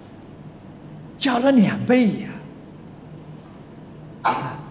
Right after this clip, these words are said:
所以人少啊，地大，生活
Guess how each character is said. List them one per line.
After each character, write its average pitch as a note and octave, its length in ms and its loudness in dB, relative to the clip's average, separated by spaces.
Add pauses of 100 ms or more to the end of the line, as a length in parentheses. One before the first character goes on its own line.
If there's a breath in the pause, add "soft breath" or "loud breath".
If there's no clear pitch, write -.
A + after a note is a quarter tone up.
(140)
所 - 160 -6
以 C3+ 40 -4 (160)
人 C#3+ 480 0
少 - 200 0
啊， - 460 -14 (280)
地 F#3 440 -2
大， - 120 -2 (4000)
生 F3 460 6
活 C3 420 -4